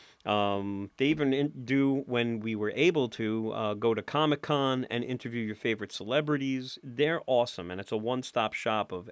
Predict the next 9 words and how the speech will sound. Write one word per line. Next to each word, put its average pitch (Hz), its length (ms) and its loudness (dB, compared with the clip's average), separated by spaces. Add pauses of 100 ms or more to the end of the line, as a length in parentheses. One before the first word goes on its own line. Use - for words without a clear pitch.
everything 104 500 -4
old, 117 500 -4
new, 110 440 -2 (360)
genre, 113 680 -2 (200)
comic 120 460 0
book. 117 340 -2 (360)
Um, 101 480 -4 (400)
you 110 160 -12
know, 95 220 -10